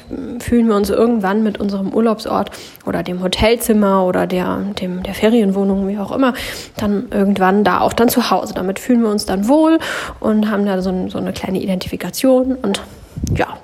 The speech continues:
das kennen wir wahrscheinlich, wenn wir ein Weilchen weg sind. Dann sagt man früher oder später, wenn man unterwegs ist, zum Strand zum Beispiel, dass man dann sagt, „Ach, wollen wir gleich mal nach Hause?“ Und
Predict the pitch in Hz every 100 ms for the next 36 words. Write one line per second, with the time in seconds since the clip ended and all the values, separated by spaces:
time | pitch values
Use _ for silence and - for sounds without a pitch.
0 | - - - 233 233 277 254 220 214 220
1 | 220 208 202 196 190 - 185 240 240 226
2 | - - - - - 202 185 185 - -
3 | - - 196 196 202 254 - - 226 214
4 | 196 - 214 208 202 - - - - -
5 | 185 185 190 190 240 254 208 202 - _
6 | - - 185 - 190 240 262 220 202 208
7 | 208 202 - - - - 202 208 196 190
8 | 180 - - - - 208 208 208 208 -
9 | 190 220 233 - - - - - - -
10 | - 220 202